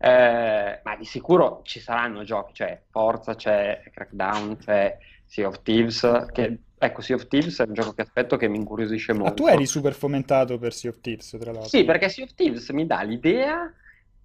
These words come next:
Speaker 1: di essere un gioco per Xbox, ma un gioco da Nin-, più da Nintendo, proprio molto giocoso, quasi anche giocattoloso, divertente,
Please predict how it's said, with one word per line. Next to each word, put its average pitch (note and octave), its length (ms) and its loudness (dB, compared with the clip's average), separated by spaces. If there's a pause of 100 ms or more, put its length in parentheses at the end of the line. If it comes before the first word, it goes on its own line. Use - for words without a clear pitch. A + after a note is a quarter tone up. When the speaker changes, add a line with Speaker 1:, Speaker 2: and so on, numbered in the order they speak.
Speaker 1:
di E3 200 2
essere C#3+ 600 2
un G3 220 -6
gioco B3 560 -2 (160)
per G3 180 -6
Xbox, A#3+ 460 -4
ma E3+ 280 -4 (340)
un F#3 80 -8
gioco C4 220 0
da F#3+ 140 4
Nin-, G3 260 -2
più - 160 -20 (120)
da G#3 100 2
Nintendo, C3 800 -6 (240)
proprio D#3 320 -2
molto E3 880 2
giocoso, E3 600 2
quasi F#3 200 2
anche E3+ 240 -4
giocattoloso, D3+ 840 0
divertente, D3 1080 0